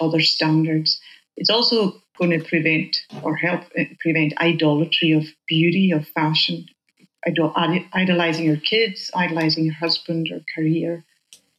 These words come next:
idolizing money and technology, and whatever it can be, anything. Um, the key point is that we are motivated by love to the Lord,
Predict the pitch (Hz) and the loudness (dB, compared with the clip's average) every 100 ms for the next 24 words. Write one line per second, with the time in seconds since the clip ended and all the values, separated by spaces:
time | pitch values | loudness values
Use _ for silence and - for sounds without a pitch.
0 | _ 190 202 226 220 220 185 185 185 175 | _ -2 0 0 2 4 6 8 6 4
1 | 147 139 - 156 151 147 - 156 170 151 | 2 0 0 2 2 0 -4 -4 0 2
2 | 160 156 151 147 - _ _ _ _ _ | 2 0 0 -2 -8 _ _ _ _ _
3 | - 185 - 220 277 247 - 226 196 156 | -4 -4 0 0 0 0 0 0 2 0
4 | 156 190 170 156 147 151 - _ _ _ | 0 -4 -4 -2 -2 -4 -12 _ _ _
5 | _ - 170 165 160 160 156 _ _ _ | _ -4 -2 0 2 0 -2 _ _ _
6 | _ - 190 - 226 196 208 208 196 196 | _ -14 -6 -2 -2 -2 -2 0 2 0
7 | 185 165 165 165 160 160 160 185 185 160 | 0 -2 0 0 2 0 0 0 0 0
8 | 165 - - 151 143 143 - _ _ _ | -2 -4 -2 0 0 -2 -8 _ _ _
9 | - 156 156 175 185 - 190 165 165 147 | -4 2 2 2 0 -4 -2 0 2 2
10 | 147 | 0